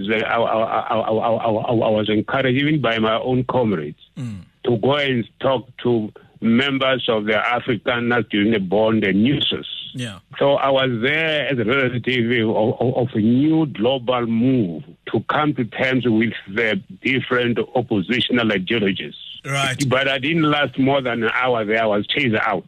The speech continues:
Speaker 2: Mm.
Speaker 1: because I took a different stance.
Speaker 2: Prof, F W de Klerk is the last apartheid president, and people talk about what role he played into the transition into democracy.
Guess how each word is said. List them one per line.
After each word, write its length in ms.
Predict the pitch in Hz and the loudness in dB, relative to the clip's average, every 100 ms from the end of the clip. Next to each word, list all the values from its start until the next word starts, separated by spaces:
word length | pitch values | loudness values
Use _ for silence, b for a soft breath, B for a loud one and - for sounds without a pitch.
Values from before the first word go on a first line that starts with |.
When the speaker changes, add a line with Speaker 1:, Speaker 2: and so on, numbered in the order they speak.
| - 139 | -10 -6
Speaker 2:
Mm. 160 | 131 | -6
Speaker 1:
because 240 | 107 107 107 | 0 0 2
I 100 | 95 - | -2 -2
took 180 | 131 110 | -2 0
a 60 | |
different 580 | 95 117 120 110 110 101 - | -2 -2 -2 0 0 0 -2
stance. 320 | - 101 - - - - - B B B B B | -4 -4 -6 -14 -12 -12 -12 B B B B B
Speaker 2:
Prof, 520 | - 196 190 - - - _ | -4 0 0 -4 -10 -14 _
F 140 | 175 165 | -2 0
W 220 | 190 185 | 0 0
de 120 | 151 | -2
Klerk 300 | 151 156 143 | -2 -4 -4
is 140 | 135 | -6
the 340 | - 135 131 - - - | -2 -2 -2 -4 -8 -4
last 280 | 143 139 | -2 -2
apartheid 520 | 151 139 127 - 123 - | -4 -2 -4 -2 -4 -4
president, 840 | - 123 - 135 131 131 131 - - | -2 -2 -2 -2 0 0 -2 -4 -6
and 320 | 120 117 113 | -2 -2 -2
people 240 | 151 156 151 | -4 -2 -2
talk 300 | - 135 123 | -2 -4 -2
about 420 | 117 120 120 123 | 0 0 0 -2
what 320 | 120 127 117 | -4 -2 0
role 220 | 120 131 | 0 2
he 240 | 123 110 104 | 0 -2 -4
played 600 | - 123 120 120 113 - - | -2 -2 2 2 0 -4 -2
into 280 | 123 117 123 | -2 0 -2
the 120 | 113 | -4
transition 800 | - 120 107 - 123 - 117 110 | -4 -4 -4 -4 -2 0 -2 -2
into 300 | 120 113 123 | -2 0 -2
democracy. 720 | 104 107 110 - 110 - 92 | -2 -2 -4 -4 -6 -4 -6